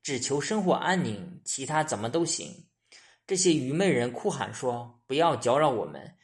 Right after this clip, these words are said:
任凭我们走自己的老路吧。”正如当年以色列人对着摩西哭喊说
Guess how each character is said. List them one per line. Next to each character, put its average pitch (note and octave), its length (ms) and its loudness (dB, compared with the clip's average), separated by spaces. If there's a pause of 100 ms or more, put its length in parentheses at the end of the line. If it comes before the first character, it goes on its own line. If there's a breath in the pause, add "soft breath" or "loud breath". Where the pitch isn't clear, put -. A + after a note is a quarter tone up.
(180 soft breath)
任 F#3+ 180 -2
凭 D#3 220 -4
我 B2+ 100 2
们 A2 220 -4
走 A2 240 -2
自 F#3 180 -4
己 A#2 140 -6
的 B2+ 100 0
老 A#2 200 -2
路 D3+ 200 -4
吧。” - 300 -10 (760)
正 G#3+ 160 2
如 B2 220 0
当 F#3 280 2
年 D3 240 -2
以 C3+ 80 -4
色 E3 200 0
列 F3 180 4
人 A2+ 260 0
对 F#3 140 4
着 C3 80 0
摩 A2+ 240 0
西 E3 220 -2
哭 G3 200 -2
喊 - 240 -8
说 B2 540 -4